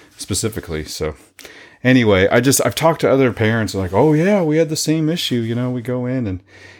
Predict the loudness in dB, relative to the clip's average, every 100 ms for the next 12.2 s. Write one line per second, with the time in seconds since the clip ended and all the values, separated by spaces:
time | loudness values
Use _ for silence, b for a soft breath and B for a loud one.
0 | B -2 0 2 2 2 0 2 2 2
1 | 2 2 4 2 2 0 2 2 2 -8
2 | -10 -4 -4 0 2 2 2 0 -2 -4
3 | -4 -4 -4 -6 -6 -8 -4 2 2 2
4 | -2 -2 -2 2 2 2 0 0 0 0
5 | 0 2 2 2 0 0 0 0 0 0
6 | -2 -4 -6 -6 -2 0 2 2 0 -6
7 | -12 B B B B 0 2 4 4 4
8 | 4 0 0 -2 -2 -2 -2 0 -2 0
9 | 0 0 2 0 -2 -2 0 0 0 -2
10 | -2 -2 -6 -6 -4 -2 0 0 2 2
11 | 2 2 2 2 2 2 4 4 4 2
12 | -2